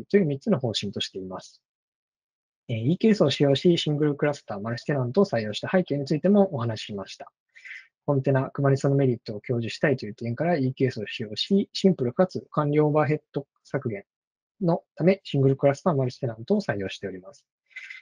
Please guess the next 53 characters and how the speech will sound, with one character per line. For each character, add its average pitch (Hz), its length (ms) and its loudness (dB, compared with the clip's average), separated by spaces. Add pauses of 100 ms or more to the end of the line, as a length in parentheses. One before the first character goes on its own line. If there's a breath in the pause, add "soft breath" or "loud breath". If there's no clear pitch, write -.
(120 loud breath)
え 120 340 0
ー、 101 40 -4
イ 151 100 2
ー - 20 -4
ケ - 120 2
ー - 40 6
エ - 20 4
ス 202 100 2
の 185 140 8
運 151 80 2
用 156 100 0
状 156 120 2
況 147 160 -2
に 135 120 0
つ - 120 -8
い 139 80 -4
て 202 80 -2
も 208 120 2
お - 20 6
話 120 240 -6
し - 60 -10
し 120 60 -10
ま 113 120 -8
し - 100 -14
て、 180 280 0
え 113 140 -2
ー、 104 40 -4
大 117 140 0
規 120 140 -4
模 107 100 -2
で 104 100 -4
あ 104 40 -6
り、 139 220 0 (120)
障 120 260 0
害、 113 160 -6 (160)
障 139 260 2
害 139 140 6
イ 135 40 2
コ 147 140 0
ー 160 40 2
ル 185 100 4
ゾ 160 80 0
ゾ 143 100 0
タ 151 100 2
ウ 123 60 -2
ン - 20 -8
の 104 60 -10
障 143 240 -2
害 160 140 0
と 165 80 -2
な 156 120 -2
る 117 300 -6
と 190 200 2